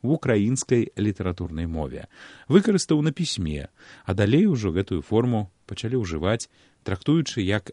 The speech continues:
сапраўдную беларускую на фоне расійскага назоўніка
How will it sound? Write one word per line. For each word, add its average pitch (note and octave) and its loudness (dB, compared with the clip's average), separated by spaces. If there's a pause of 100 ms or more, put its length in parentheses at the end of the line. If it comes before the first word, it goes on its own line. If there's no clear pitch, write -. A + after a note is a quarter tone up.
сапраўдную C#2+ -2
беларускую C3+ 2
на F#2+ -2
фоне C#3+ 2 (240)
расійскага F#2 -4
назоўніка D#2 -6